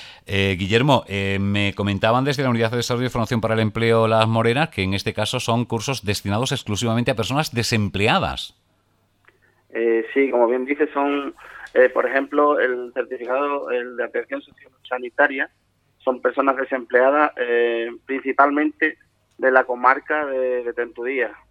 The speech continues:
Speaker 2: aunque si bien es cierto que se pueden inscribir cualquier persona que esté desempleada de la provincia de Badajoz,
Speaker 1: Ujú.
Speaker 2: aunque preferentemente, pues, de las poblaciones,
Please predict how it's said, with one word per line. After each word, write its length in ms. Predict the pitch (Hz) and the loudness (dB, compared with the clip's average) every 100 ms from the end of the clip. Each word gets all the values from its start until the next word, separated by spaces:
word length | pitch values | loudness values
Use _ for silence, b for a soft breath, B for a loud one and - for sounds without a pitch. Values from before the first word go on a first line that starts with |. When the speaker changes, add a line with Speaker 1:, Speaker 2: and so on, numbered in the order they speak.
| - | -12
Speaker 2:
aunque 720 | 113 - 120 120 120 117 117 b b b _ | -10 -2 0 2 2 0 -4 b b b _
si 160 | 127 131 | -10 -4
bien 220 | 131 139 | -2 2
es 340 | 139 139 135 | 4 4 0
cierto 300 | 147 143 160 | -2 -2 -2
que 60 | 143 | -6
se 100 | 135 | -6
pueden 320 | 131 135 135 - | -6 -6 -8 -10
inscribir 500 | - 131 131 127 143 | -10 -8 -4 -4 0
cualquier 400 | 135 123 135 127 | 0 0 0 0
persona 300 | 127 139 135 | -2 -2 -4
que 60 | 127 | -2
esté 160 | 127 | 0
desempleada 580 | 127 131 117 123 139 151 | 0 -2 2 4 4 4
de 80 | 131 | 0
la 100 | 123 | 0
provincia 380 | 113 123 123 120 | -2 -6 -6 -6
de 60 | |
Badajoz, 320 | 113 113 139 _ _ - | -4 -4 -6 _ _ -8
Speaker 1:
Ujú. 120 | 90 | -6
Speaker 2:
aunque 240 | 92 123 | 0 0
preferentemente, 1000 | - - - 123 123 131 131 131 - - _ _ _ _ _ _ | 2 2 4 4 4 2 0 -2 -8 -20 _ _ _ _ _ _
pues, 560 | 120 120 117 117 117 117 | 4 6 6 4 2 2
de 80 | 117 | 2
las 120 | 117 | 4
poblaciones, 500 | 123 120 - - | 4 4 2 -6